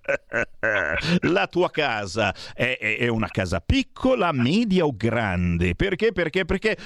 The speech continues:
secondo me cambia qualcosa anche in questo. Se vivi in una casa piccina picciò, in sei persone, basta, siete fin troppi, ma se vivete su tre piani, eh, sei persone alla fine, insomma, si possono diluire maggiormente.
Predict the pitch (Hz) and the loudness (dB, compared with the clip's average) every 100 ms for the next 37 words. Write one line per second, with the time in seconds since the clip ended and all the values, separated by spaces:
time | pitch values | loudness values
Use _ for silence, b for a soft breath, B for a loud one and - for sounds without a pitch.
0 | B - 175 214 247 277 - 147 127 107 | B -4 0 0 0 -2 0 -2 -2 -2
1 | 120 147 139 117 98 113 98 247 185 - | -2 0 0 -2 -2 -4 0 0 0 -4
2 | 92 - 104 175 226 175 117 B - 135 | -8 -4 -4 -2 -2 -4 -6 B -4 -2
3 | 147 131 185 214 143 135 147 - 247 202 | 0 -2 0 -2 -2 -4 -4 -2 0 -2
4 | - 240 - 214 220 B B B 147 147 | -2 -6 0 2 2 B B B -6 -2
5 | 240 208 - 240 - 180 196 220 202 - | 0 0 0 -2 0 2 2 2 0 -2
6 | 120 165 143 - 170 - 175 170 156 165 | 0 0 0 -2 -4 -2 -2 0 -2 0
7 | 160 160 147 156 151 B B 202 202 - | 0 0 0 -2 -4 B B -4 -4 -2
8 | 226 240 151 208 214 160 139 180 - 254 | -2 0 0 0 -2 -2 -4 -4 -2 -4
9 | - 160 226 226 151 117 B B 151 147 | -2 -2 0 0 -2 -4 B B -4 -2
10 | - 226 151 226 - 220 240 165 151 170 | 0 -2 0 -2 2 0 2 0 0 0
11 | 240 208 151 - 196 175 143 - 139 202 | 0 0 0 0 0 0 -2 -2 0 0
12 | - 175 143 147 147 220 214 175 156 127 | 0 0 0 0 0 2 2 2 -2 0
13 | 147 143 202 254 214 147 147 131 | 0 2 0 0 -2 0 2 2